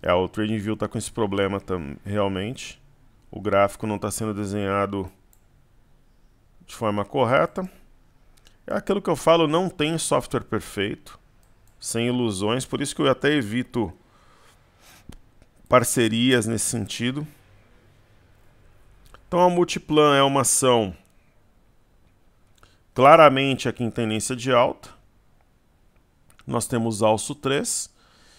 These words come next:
E ela é, é uma situação interessante pra compra, sim.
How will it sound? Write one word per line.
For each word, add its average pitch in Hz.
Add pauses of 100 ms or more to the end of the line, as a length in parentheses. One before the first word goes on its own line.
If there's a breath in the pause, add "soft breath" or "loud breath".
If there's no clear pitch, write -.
(800 soft breath)
E 247
ela 254
é, 240
é 208
uma 226
situação 170
interessante 165
pra 190
compra, 175
sim. 151